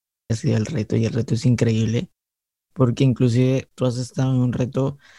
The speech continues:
que para Latinoamérica en ese momento, cuando se dio todo el tema del covid, era algo emergente, ¿no? Porque, porque nos mandaron al confinamiento, pero claro, nosotros que somos un poco más tecnológicos,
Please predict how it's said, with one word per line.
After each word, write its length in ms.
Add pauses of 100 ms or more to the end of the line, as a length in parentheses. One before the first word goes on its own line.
(240)
que 100
para 240
Latinoamérica 800
en 120
ese 220
momento, 440
cuando 320
se 220
dio 220
todo 200
el 100
tema 200
del 160
covid, 360 (120)
era 600 (500)
algo 220 (100)
emergente, 580
¿no? 160
Porque, 340 (540)
porque 260
nos 200
mandaron 340
al 100
confinamiento, 640
pero 220
claro, 300
nosotros 480
que 80
somos 280
un 60
poco 200
más 180
tecnológicos, 760